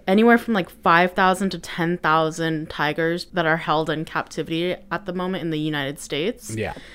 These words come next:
Speaker 1: And then there's, like, less than five thousand in the wild.
Speaker 2: Yeah, which is worldwide.
Speaker 1: That's insane to me.
Speaker 2: Yeah, 'cause
Speaker 1: Oh, there's
Speaker 2: there
Speaker 1: a helicopter.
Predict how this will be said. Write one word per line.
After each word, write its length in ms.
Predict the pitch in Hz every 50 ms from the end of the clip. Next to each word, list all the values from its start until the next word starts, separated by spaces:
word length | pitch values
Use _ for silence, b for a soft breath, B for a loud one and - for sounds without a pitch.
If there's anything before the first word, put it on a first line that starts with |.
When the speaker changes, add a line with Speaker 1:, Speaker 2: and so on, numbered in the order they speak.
| B B B B
Speaker 1:
And 160 | 170 175 170
then 140 | 160 160 160
there's, 400 | 165 165 165 160 160 160 - 151
like, 220 | 151 156 156 -
less 400 | 160 160 170 165 151 156 - -
than 240 | - 165 156 160 160
five 340 | - - 156 147 147 147 -
thousand 800 | - 139 131 127 135 127 139 131 127 139 135 131 120 - - - - - -
in 480 | 147 160 151 151 147 139 143 151 170 175
the 80 | 156 156
wild. 580 | 156 147 139 135 101 90 110 147 180 202 - - - -
Speaker 2:
Yeah, 280 | - 117 113 92 76 76 - -
which 220 | 143 156 160 -
is 340 | 190 185 175 170 - - - -
worldwide. 1200 | - 113 139 185 208 185 180 170 170 160 151 143 131 117 123 120 110 107 107 101 92 85 78 73 - - - - - - - - - - - -
Speaker 1:
That's 240 | 208 208 208 208 -
insane 760 | 240 226 233 220 - - - - - 190 175 175 175 175 175
to 120 | - - 160
me. 340 | 143 123 92 123 196 185 - - - - - - - -
Speaker 2:
Yeah, 280 | - 123 120 107 95 90 - -
'cause 360 | - 151 156 151 147 139 131 - - - - - - - -
Speaker 1:
Oh, 60 | 165
there's 140 | 170 165 151 160
Speaker 2:
there 100 | 175 180
Speaker 1:
a 40 |
helicopter. 680 | 170 160 156 156 - - 156 156 - - 165 175 180 -